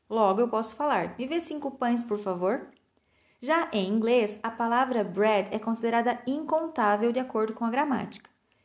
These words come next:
Isso significa que falar breads com S no final é errado. Então, se quisermos falar muitos pães, podemos dizer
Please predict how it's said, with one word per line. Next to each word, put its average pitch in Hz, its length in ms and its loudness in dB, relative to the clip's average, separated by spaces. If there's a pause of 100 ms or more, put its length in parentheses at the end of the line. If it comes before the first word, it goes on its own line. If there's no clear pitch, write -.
(160)
Isso - 240 -4
significa 277 500 -4
que 262 120 -4
falar 196 460 2
breads 208 640 0
com 190 220 -2
S 240 320 0
no 196 120 0
final 190 500 0
é 202 140 0
errado. 190 460 0 (720)
Então, 247 480 0 (220)
se - 140 -8
quisermos 254 500 2
falar 233 520 4
muitos 247 640 2
pães, 202 640 -2 (220)
podemos 214 460 4
dizer 220 540 0